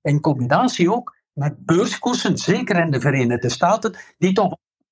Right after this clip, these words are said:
historisch hoog niveau staan. En ik verwijs bijvoorbeeld naar de risicopremie,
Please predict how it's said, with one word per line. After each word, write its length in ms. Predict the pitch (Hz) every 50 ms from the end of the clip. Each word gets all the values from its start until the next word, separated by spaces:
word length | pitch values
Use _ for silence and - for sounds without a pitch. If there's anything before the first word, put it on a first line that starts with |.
| _ _ _ _
historisch 760 | - 160 151 - - - 196 190 185 165 151 151 - - _ _ _
hoog 320 | - - 196 202 196 156
niveau 400 | 147 131 120 - 143 160 190 214
staan. 340 | 190 - - 214 226 214 214 - - - _
En 200 | 147 151 160 156
ik 180 | 160 156 160
verwijs 380 | - - 123 - 147 180 170 131
bijvoorbeeld 500 | 147 156 151 165 170 165 131 160 175 165
naar 180 | 143 143 139
de 100 | - 131
risicopremie, 840 | 143 170 220 214 - - - 202 190 190 196 196 202 190 220 220 202